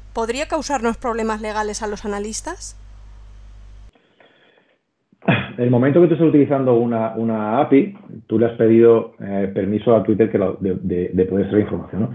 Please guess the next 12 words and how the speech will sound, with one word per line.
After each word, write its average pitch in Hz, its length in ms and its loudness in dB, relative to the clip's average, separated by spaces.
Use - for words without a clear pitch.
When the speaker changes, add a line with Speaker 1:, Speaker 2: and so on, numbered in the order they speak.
Speaker 2:
El 113 100 4
problema, 143 300 6
sobre 165 160 6
todo, 160 360 4
a 107 100 -8
la 107 120 -4
hora 147 160 4
de, 135 280 2
de 123 140 -2
extraer 120 440 0
esa 127 100 -4
información, 117 760 0